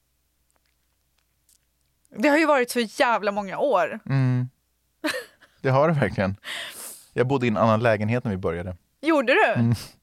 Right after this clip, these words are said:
Speaker 1: Jag var en annan person när jag började.
Speaker 2: Miley hade precis fötts. Du hade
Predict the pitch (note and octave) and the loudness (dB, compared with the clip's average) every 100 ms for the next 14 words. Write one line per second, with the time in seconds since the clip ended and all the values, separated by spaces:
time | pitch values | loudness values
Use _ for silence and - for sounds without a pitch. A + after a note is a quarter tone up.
0 | _ _ _ _ _ _ _ _ _ _ | _ _ _ _ _ _ _ _ _ _
1 | _ _ _ - - A3+ A#3 A#3+ A3+ G#3+ | _ _ _ -18 -2 2 4 4 2 0
2 | G3+ G3 C#4+ C4 A3 F#3+ F#3+ E3 D3+ C#3+ | -2 -4 -4 -2 -2 2 2 2 -2 0
3 | A#2 A#2+ A#2+ A2+ G#2 G#2+ G#2+ G2 - F#2 | 2 2 2 -2 -4 -8 -6 -6 0 0
4 | F#2 - - - G#2 G#2 G#2+ G#2 G2+ G2+ | 0 -6 -16 -6 0 2 2 2 0 -2